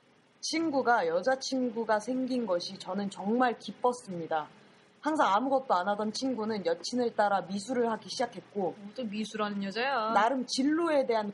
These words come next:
Speaker 1: 고민과 공부를 하기 시작한 것 같습니다.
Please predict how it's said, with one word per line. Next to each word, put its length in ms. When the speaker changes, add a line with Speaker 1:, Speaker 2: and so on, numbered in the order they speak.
Speaker 1:
고민과 500
공부를 460
하기 160
시작한 440
것 120
같습니다. 580